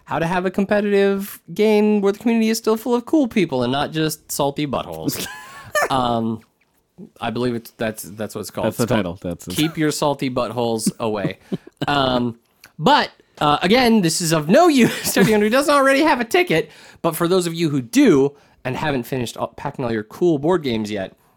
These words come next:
Speaker 1: you should slide your Netrunner decks into your bag when you come this way, because we didn't wanna, like,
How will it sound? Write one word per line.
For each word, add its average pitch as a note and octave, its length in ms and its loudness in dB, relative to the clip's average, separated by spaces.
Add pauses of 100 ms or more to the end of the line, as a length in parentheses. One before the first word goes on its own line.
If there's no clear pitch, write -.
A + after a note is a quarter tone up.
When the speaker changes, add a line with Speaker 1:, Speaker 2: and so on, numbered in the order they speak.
Speaker 1:
you B2+ 160 -2
should A2 300 -6
slide A#3+ 880 0
your F#3 100 2
Netrunner E3 440 0
decks - 560 -6 (600)
into B2 600 2
your D3 240 2
bag C3+ 540 -2
when B2 100 -6
you A2 60 -4
come A2+ 120 -8
this A2 140 -8
way, B2 120 -4
because D3+ 460 0
we E3+ 140 2
didn't F#3+ 160 -2
wanna, D#3+ 240 0
like, C#3 320 -2